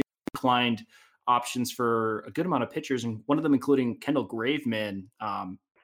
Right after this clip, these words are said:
it sounds like they didn't offer. Cole Hamels a qualifying offer, which isn't surprising at, like, almost eighteen million. But looking at this roster, are you nervous that the Cubs may not be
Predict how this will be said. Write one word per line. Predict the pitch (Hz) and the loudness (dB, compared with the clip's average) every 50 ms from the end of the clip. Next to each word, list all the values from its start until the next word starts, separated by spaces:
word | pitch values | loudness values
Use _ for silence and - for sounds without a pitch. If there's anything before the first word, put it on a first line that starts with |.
| _ _ _ _ | _ _ _ _
it | - - - | -12 -6 -2
sounds | - 135 127 120 123 | 0 0 0 2 2
like | 131 127 120 - | 0 0 0 0
they | 127 120 | 0 0
didn't | 117 139 139 135 127 | 2 2 2 4 4
offer. | 120 123 123 - - 135 127 127 123 117 113 - | 4 2 2 2 0 0 2 2 2 0 -2 -2
Cole | - 147 143 123 | 0 0 2 2
Hamels | 135 135 131 135 123 113 | 2 2 2 0 0 -2
a | 113 | -4
qualifying | - 135 131 123 120 - 131 123 120 | -2 0 0 0 0 -2 -2 -2 0
offer, | 123 120 120 127 123 | 0 0 -2 -2 -6
which | 123 117 - - - _ | -6 -8 -10 -14 -16 _
isn't | - 127 113 120 | -12 -8 -8 -8
surprising | 113 - 120 110 - 117 110 110 113 113 110 120 117 | -6 -8 -8 -6 -2 -2 0 0 -2 -2 -4 -4 -6
at, | 110 107 - | -6 -8 -8
like, | 110 110 104 - | -10 -10 -8 -6
almost | 117 113 110 110 - - | -6 -6 -6 -6 -6 -8
eighteen | 120 113 - - 120 113 110 | -8 -8 -8 -6 -6 -4 -4
million. | 113 117 120 123 123 117 113 110 107 107 107 - _ - - - - _ _ _ _ | -4 -4 -2 -2 -2 -2 -4 -4 -6 -8 -10 -10 _ -20 -20 -20 -20 _ _ _ _
But | 120 120 120 113 - - - _ - | 2 2 2 2 0 -6 -12 _ 2
looking | 135 - - 233 220 | 2 2 4 4 2
at | 202 - | 2 2
this | - 139 110 104 | 2 0 0 0
roster, | 117 113 131 196 220 - - 131 120 113 110 107 - | 2 2 4 2 2 0 -2 -2 0 0 0 0 0
are | 123 131 | 0 2
you | 127 135 156 180 196 196 185 175 - | 2 2 0 0 -2 -2 -4 -6 -2
nervous | - 131 127 135 151 180 190 202 190 - | 0 2 4 4 4 4 2 -2 -4 -6
that | 175 | -8
the | 170 | -6
Cubs | 139 - 165 175 160 - | -4 -2 -2 -2 -2 -2
may | 143 147 156 165 | -2 -2 0 -2
not | 170 147 143 160 170 - - | 0 0 0 0 0 -2 -2
be | 147 139 131 127 117 104 | 0 0 0 0 -2 -6